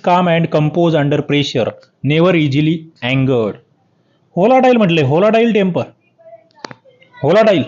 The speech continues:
अनस्टेबल, काम, चॅयोटिक, इरेटिक, व्होलाटाईल असा शब्द आहे. बघा, इंटरेस्टिंग आहे आणि महत्त्वाचा आहे.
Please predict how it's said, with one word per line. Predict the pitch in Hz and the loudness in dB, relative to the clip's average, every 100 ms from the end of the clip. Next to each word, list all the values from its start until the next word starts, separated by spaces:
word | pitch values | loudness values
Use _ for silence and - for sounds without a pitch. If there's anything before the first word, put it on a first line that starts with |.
| - _ 139 | -8 _ -4
अनस्टेबल, | 165 175 185 190 165 | -2 0 0 0 0
काम, | 143 160 180 151 - - - - - - | 0 0 0 -2 -6 -16 -20 -20 -18 -4
चॅयोटिक, | 151 151 160 185 147 - _ _ _ | 0 2 0 -2 -4 -10 _ _ _
इरेटिक, | 127 143 180 196 185 - _ _ _ _ _ _ _ - | -4 -2 -2 -2 -6 -8 _ _ _ _ _ _ _ -4
व्होलाटाईल | 131 175 190 175 160 165 185 175 - - | 0 0 0 0 -2 0 -2 -4 -10 -12
असा | 139 135 156 | -8 -6 -4
शब्द | 120 110 | -6 -4
आहे. | 117 - - _ _ _ _ _ _ _ _ _ _ _ _ | -4 -6 -16 _ _ _ _ _ _ _ _ _ _ _ _
बघा, | 101 120 | -2 0
इंटरेस्टिंग | 147 113 - - 151 | 0 0 -4 -4 -2
आहे | 147 | 0
आणि | 143 | 0
महत्त्वाचा | 104 104 113 - | 0 -2 -2 -6
आहे. | 110 | -8